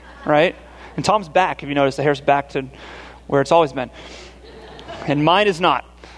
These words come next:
But it's more than that, right? The catalyst, <laughs> oh man. The catalyst of it was more than just the haircut.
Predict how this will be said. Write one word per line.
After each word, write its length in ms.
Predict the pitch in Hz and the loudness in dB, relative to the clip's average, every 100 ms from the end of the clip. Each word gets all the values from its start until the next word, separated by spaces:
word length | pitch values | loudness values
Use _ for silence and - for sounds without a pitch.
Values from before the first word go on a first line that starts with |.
| - - - - | -20 -20 -10 2
But 140 | 214 | 6
it's 180 | 240 185 | 6 4
more 280 | 208 262 277 | 6 8 8
than 160 | 202 | 4
that, 220 | 160 147 | 2 2
right? 240 | 151 185 208 | 6 6 4
The 100 | 185 | -2
catalyst, 880 | - 214 254 262 202 170 165 - - - - - - - - - - 508 | 0 4 6 6 6 6 4 0 -10 -12 -12 -8 -8 -8 -10 -10 -6 -4
<laughs> 380 | - - - - 285 294 240 202 | -4 -8 -12 -2 2 2 2 6
oh 320 | 190 175 151 | 8 8 6
man. 440 | 147 147 147 139 - 214 247 233 185 | 4 4 4 2 -2 -4 -4 -4 2
The 100 | 208 | 0
catalyst 680 | - 233 285 285 226 196 | 4 4 6 8 6 4
of 200 | - 180 | 6 6
it 80 | 180 | 6
was 180 | 180 165 | 2 2
more 240 | 185 226 | 6 6
than 160 | 214 190 | 6 4
just 260 | 170 175 - | 2 2 2
the 80 | |
haircut. 460 | 151 147 143 135 123 | 4 4 2 -2 -4